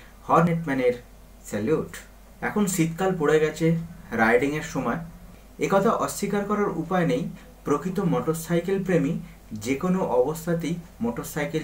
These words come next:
চালিয়ে রোমাঞ্চ অনুভব করে। আমরা এই একঘেয়েমি জীবন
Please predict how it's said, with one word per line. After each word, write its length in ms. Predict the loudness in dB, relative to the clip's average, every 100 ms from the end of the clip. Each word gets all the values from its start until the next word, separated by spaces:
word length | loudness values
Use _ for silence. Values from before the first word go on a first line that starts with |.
| 0
চালিয়ে 280 | 0 0 2
রোমাঞ্চ 440 | 2 2 -2 0 0 2
অনুভব 260 | 0 -2 -4 -4
করে। 160 | -4 -6 -16 -20 -20 -4
আমরা 180 | 2 4 4
এই 80 | 0 -4 -6
একঘেয়েমি 460 | -6 -2 -2 0 -2 -2
জীবন 220 | 2